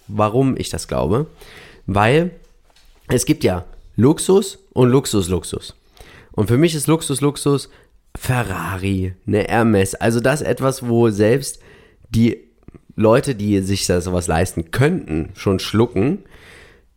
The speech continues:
Ich glaub, das ist dann so dieses Luxus-Luxus-Segment, was ich lieber abdecken wollen würde. Eine Kering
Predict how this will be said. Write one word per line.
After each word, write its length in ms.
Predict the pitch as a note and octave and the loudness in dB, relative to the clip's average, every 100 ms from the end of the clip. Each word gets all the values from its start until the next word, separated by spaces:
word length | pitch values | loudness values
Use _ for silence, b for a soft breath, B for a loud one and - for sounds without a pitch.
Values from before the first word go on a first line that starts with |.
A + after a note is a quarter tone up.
| _ _ _ - | _ _ _ -12
Ich 140 | - | -6
glaub, 280 | A2+ A#2+ - | -2 -2 0
das 260 | B2+ D3+ - | -2 -2 -4
ist 180 | C#3+ C3 | -4 0
dann 180 | B2+ | 0
so 120 | A#2 A2 | 0 -2
dieses 360 | A2 A2+ G2+ | -2 -2 0
Luxus-Luxus-Segment, 1160 | G#2 B2+ - F#2+ F#2+ F2 - F2+ F#2+ F#2+ G2 G#2+ | 0 0 0 -2 -4 -4 -6 -6 0 2 2 0
was 200 | F#2+ - | -4 -4
ich 120 | G2+ | -8
lieber 320 | G2+ G#2 G2 | -4 -2 -2
abdecken 420 | - - A2+ G2+ G#2+ | -4 -2 -2 0 0
wollen 200 | G#2 G#2+ | 2 2
würde. 260 | A2 G#2+ B B B B | 0 0 B B B B
Eine 240 | G#2+ A2+ | 2 2
Kering 520 | - D#3+ E3 G2 F2 | 2 0 2 -2 -4